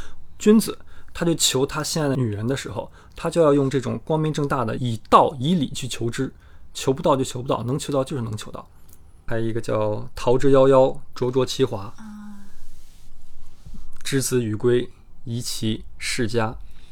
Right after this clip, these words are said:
Speaker 2: 你知道为什么“桃之夭夭”吗？用“夭夭”这两个词来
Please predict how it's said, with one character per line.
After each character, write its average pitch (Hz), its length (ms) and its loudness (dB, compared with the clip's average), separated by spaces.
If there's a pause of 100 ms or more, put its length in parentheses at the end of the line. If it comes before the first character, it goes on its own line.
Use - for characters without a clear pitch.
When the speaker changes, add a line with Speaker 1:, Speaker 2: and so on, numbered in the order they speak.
(560)
Speaker 2:
你 214 80 -4
知 262 120 -2
道 294 140 0
为 277 160 -2
什 247 100 -2
么 170 320 -4 (760)
“桃 170 320 -4
之 180 420 -8 (120)
夭 185 280 -6
夭” 185 260 -8
吗？ 175 240 -12 (440)
用 185 260 -10
“夭 208 240 -8
夭” 214 180 -8
这 196 160 -6
两 - 260 -8
个 - 100 -6
词 - 440 -8
来 143 280 -14